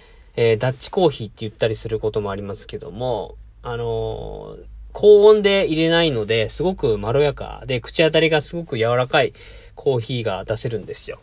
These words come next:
まあ、それと一緒でですね、お茶っ葉も水出しコーヒー、水出し茶として、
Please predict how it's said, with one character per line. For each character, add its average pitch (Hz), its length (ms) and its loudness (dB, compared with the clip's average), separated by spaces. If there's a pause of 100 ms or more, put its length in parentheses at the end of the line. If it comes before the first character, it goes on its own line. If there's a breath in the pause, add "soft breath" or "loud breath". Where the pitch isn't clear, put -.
ま - 60 -4
あ、 - 20 0
そ 226 140 6
れ 247 80 4
と 269 100 -2
一 247 100 0
緒 254 220 -4
で 233 140 0
で 143 100 2
す - 160 -10
ね、 120 160 -6
お 147 80 0
茶 220 140 4
っ 214 60 0 (120)
葉 233 80 6
も 220 280 6
水 156 260 -4
出 196 140 2
し - 100 -8
コ 214 240 6
ー 196 60 4
ヒ 175 120 -10
ー、 - 80 -8
水 160 240 -4
出 190 120 2
し 202 280 -6
茶 - 260 -4 (380 soft breath)
と 135 140 -6
し - 140 -10
て、 170 260 4